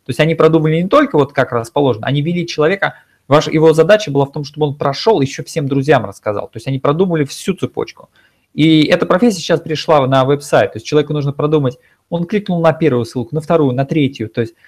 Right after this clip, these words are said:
вот тут его остановило, так, ну, тут понятней. И они на этом специализируются. Это даже может быть не разработчик, он может не делать это руками,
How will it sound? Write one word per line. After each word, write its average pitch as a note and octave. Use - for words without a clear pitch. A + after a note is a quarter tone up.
вот D#3
тут A3
его C3+
остановило, B2+
так, A#2+
ну, D3+
тут -
понятней. B2+
И C3+
они E3
на F3
этом F#3+
специализируются. D#3+
Это C#3+
даже E3+
может E3+
быть E3
не E3
разработчик, D#3
он C3
может D#3
не C#3+
делать C#3+
это C3
руками, E3